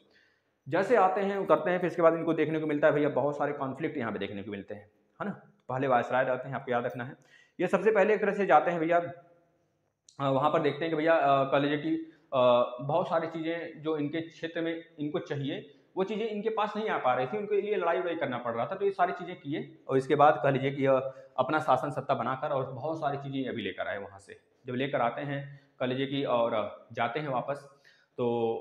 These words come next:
अ, वहाँ के एक राजा रहते हैं फ्रांस के, जिनका नाम रहता है फ्रेंस, अ, प्रिंस हेनरी, याद रखेंगे। उस समय फ्रां-, अ, जो फ्रांस के करें भाई,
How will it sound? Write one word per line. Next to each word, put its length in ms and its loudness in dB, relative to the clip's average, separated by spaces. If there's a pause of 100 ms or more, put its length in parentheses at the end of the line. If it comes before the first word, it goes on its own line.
अ, 480 0
वहाँ 180 -2
के 100 -8
एक 60 -4
राजा 240 0
रहते 240 -2
हैं 80 -10
फ्रांस 300 -10
के, 160 -12
जिनका 260 -4
नाम 160 -4
रहता 240 -4
है 80 -2
फ्रेंस, 520 -12 (300)
अ, 180 -2
प्रिंस 340 -6
हेनरी, 800 -10
याद 160 -2
रखेंगे। 300 -10 (360)
उस 140 -10
समय 180 -6
फ्रां-, 300 -8
अ, 100 -6
जो 140 -8
फ्रांस 300 -8
के 180 -18
करें 100 -18
भाई, 180 -20